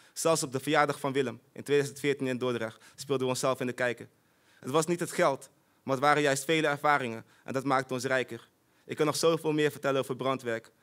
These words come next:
maar had ik al verteld dat ik in Dordrecht ben opgegroeid? En dat ik in tweeduizend negen ben gestopt met mijn opleiding aan de kunstacademie om vervolgens te gaan voor het onzekere bestaan als ondernemer. Naast het avontuur met brandwerk startte ik samen met Wesley Loos het platform Woorden Worden Zinnen op.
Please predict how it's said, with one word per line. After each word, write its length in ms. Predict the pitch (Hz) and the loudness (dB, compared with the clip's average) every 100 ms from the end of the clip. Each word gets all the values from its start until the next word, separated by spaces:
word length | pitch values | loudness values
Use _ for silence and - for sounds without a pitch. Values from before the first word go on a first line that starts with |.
| _ - | _ -8
maar 140 | 120 | -2
had 100 | 151 | 0
ik 100 | 160 | 0
al 100 | 147 | -2
verteld 300 | 147 - 143 | -2 0 0
dat 100 | 135 | 0
ik 80 | 147 | -4
in 80 | 139 | -2
Dordrecht 300 | 147 139 135 | 0 -2 -4
ben 120 | 135 | -6
opgegroeid? 540 | 139 123 120 117 - _ _ _ _ - | -8 -12 -12 -14 -14 _ _ _ _ -10
En 80 | 123 | -8
dat 100 | 127 | -6
ik 80 | |
in 80 | 143 | -6
tweeduizend 420 | 139 151 151 127 | 0 2 2 2
negen 220 | 143 151 135 | 0 0 0
ben 120 | 131 | -4
gestopt 280 | 131 151 135 | -4 -4 -2
met 100 | 123 | -2
mijn 120 | 143 | -2
opleiding 440 | 143 139 131 131 - - | -2 -2 -2 -6 -14 -14
aan 100 | 131 | -10
de 80 | 127 | -6
kunstacademie 760 | 147 143 127 127 120 123 117 - _ | -4 -4 -4 -4 -4 -4 -8 -14 _
om 100 | 123 | -10
vervolgens 400 | 131 123 151 127 | -6 -2 -2 -2
te 100 | - | -6
gaan 280 | - 147 135 | -2 -2 -2
voor 100 | 117 | -6
het 100 | 113 | -8
onzekere 500 | 127 135 135 135 127 | -6 -2 -2 -2 -6
bestaan 340 | 113 - 123 | -8 -4 -4
als 120 | 123 - | -4 -6
ondernemer. 560 | 120 120 120 113 - _ _ _ _ - | -8 -6 -6 -8 -12 _ _ _ _ -2
Naast 240 | 131 160 | 2 2
het 100 | 156 | 2
avontuur 420 | 151 147 139 165 | 2 2 0 0
met 160 | 156 117 | 0 -2
brandwerk 640 | 127 151 135 131 131 - - | -2 -2 -2 -4 -6 -16 -12
startte 320 | - 143 139 | -2 0 0
ik 80 | 135 | 0
samen 280 | 156 151 143 | 2 2 2
met 140 | 117 | -2
Wesley 280 | 143 147 139 | -2 -2 -2
Loos 200 | 139 127 | -2 -2
het 140 | 123 | -4
platform 340 | 139 139 139 127 | -4 -4 -4 -2
Woorden 260 | 135 127 | -2 -2
Worden 180 | 127 123 | -4 -4
Zinnen 240 | 127 123 | -4 -4
op. 200 | 101 - | -8 -12